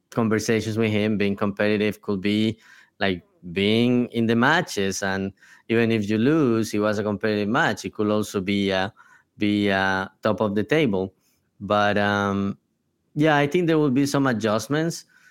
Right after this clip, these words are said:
Uh, it's great to be ahead, but I don't think, um, I, I don't think the team should,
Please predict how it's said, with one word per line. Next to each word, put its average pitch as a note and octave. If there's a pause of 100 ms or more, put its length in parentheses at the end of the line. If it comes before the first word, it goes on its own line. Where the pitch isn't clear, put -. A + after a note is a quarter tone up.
(260)
Uh, G2+
it's G#2
great A2+
to A#2
be A2
ahead, G#2+
but F#2+ (500)
I G2
don't G2+
think, G#2+
um, G2 (240)
I, G#2+
I A2
don't A#2
think B2
the G#2
team A2
should, G2